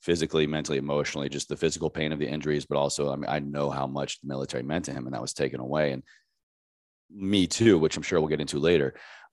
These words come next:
But so I, you know, he kinda bounced around just to make sure that he was providing for his family. And then I'll never forget on one of his, he was doing, like, a textile delivery service. And on one of his routes, there was this vacancy, this corner lot that used to be a restaurant or coffee house or something.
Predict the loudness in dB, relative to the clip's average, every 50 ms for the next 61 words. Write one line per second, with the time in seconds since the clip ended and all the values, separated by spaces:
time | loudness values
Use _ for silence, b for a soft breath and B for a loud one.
0 | _ -4 0 4 4 4 4 2 0 _ _ _ _ _ _ _ _ _ 0 4
1 | 6 6 6 6 4 2 2 2 2 0 2 2 2 2 4 4 4 2 2 0
2 | 0 0 0 0 0 -2 -6 -6 -4 -2 -2 0 0 0 -2 0 -2 -4 -4 -4
3 | -6 -6 -2 0 0 0 -2 -4 -6 -6 -6 -6 -6 -6 -4 -4 -4 -4 -4 -4
4 | -6 -6 -8 -8 -8 -6 -6 -4 -4 -2 0 0 -2 -2 -4 -2 0 0 2 2
5 | 0 -4 -4 -2 -2 0 0 0 -2 -2 -4 -4 -4 -4 -8 -10 _ -6 -4 -4
6 | -2 -2 -2 -2 -2 0 -2 -2 -2 -4 -2 -2 -2 -2 -2 -6 -2 2 2 2
7 | 2 2 0 -2 -2 -2 -2 -4 -2 -2 -2 -2 -2 -4 -4 -6 B B B B
8 | B B B B B _ -2 0 0 0 0 0 -2 -2 0 0 0 0 0 0
9 | -2 -4 -4 -2 -2 0 2 2 2 2 2 -2 -4 -2 0 0 2 2 0 0
10 | 0 -2 -4 -4 -4 -4 -4 0 0 0 0 0 -4 -6 -4 -4 -6 -4 -6 -6
11 | -8 -8 -10 -8 -4 -4 -2 0 0 0 0 0 0 0 0 0 -2 -4 -6 -6
12 | -6 -8 -8 -8 -8 -8 -6 -4 -2 -2 -2 0 0 0 0 -2 -4 -4 -4 -4
13 | -4 -6 -8 -6 -4 -4 -4 -4 -4 -4 -4 -4 -6 -8 -8 -8 -8 -8 -8 -8
14 | -8 -8